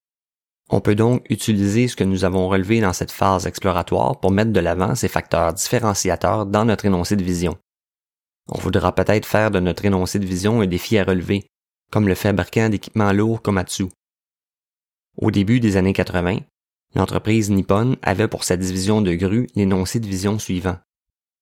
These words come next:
Faire de nos grues les plus vendues au monde. Sans nécessairement se différencier de ses compétiteurs sur des aspects de qualité ou de fonctionnalité, il y avait là un objectif très mobilisateur pour ses équipes et un message clair pour ses clients.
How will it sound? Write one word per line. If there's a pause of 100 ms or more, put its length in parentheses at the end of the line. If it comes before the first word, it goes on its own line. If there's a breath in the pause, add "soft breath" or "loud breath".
(480)
Faire
de
nos
grues
les
plus
vendues
au
monde. (1300)
Sans
nécessairement
se
différencier
de
ses
compétiteurs
sur
des
aspects
de
qualité
ou
de
fonctionnalité, (580)
il
y
avait
là
un
objectif
très
mobilisateur
pour
ses
équipes (340)
et
un
message
clair
pour
ses
clients.